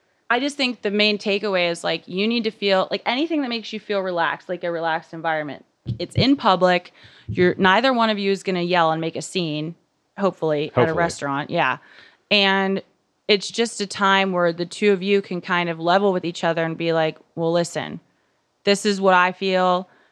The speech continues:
Speaker 1: You know, talk about the relationship. If you didn't talk about the end of the relationship and, you know, it's been some time, talk about why it ended. You know, if it ended because of trust and communication, that's likely permeating your relationship right now.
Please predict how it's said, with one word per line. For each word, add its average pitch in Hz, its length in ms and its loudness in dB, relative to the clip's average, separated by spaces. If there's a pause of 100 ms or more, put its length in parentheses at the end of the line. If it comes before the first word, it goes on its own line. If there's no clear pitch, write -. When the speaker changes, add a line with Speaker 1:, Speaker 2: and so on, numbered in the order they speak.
Speaker 1:
You 185 100 -4
know, 170 80 0
talk 196 320 4
about 320 240 6
the 311 60 0
relationship. 254 640 0
If 160 120 -6
you 160 120 -8
didn't 208 200 0
talk 247 200 0
about 240 200 2
the 214 100 -4
end 220 120 0
of 214 80 -2
the 214 80 0
relationship 214 840 -4
and, 175 380 -2
you 185 120 -6
know, 170 140 -2
it's 165 120 -6
been 190 200 -4
some 196 180 -6
time, 175 240 -2
talk 160 260 -4
about 180 240 2
why 170 220 4
it 175 100 0
ended. 175 380 -2
You 170 100 -6
know, 156 100 -2
if 156 120 -8
it - 100 -6
ended 175 260 -2
because 175 280 -6
of 160 80 -8
trust 160 320 -2
and 175 100 -4
communication, 170 720 -2 (400)
that's - 220 2
likely 415 260 2
permeating 277 540 4
your 214 100 -2
relationship 175 580 -2
right 180 140 -4
now. 175 340 0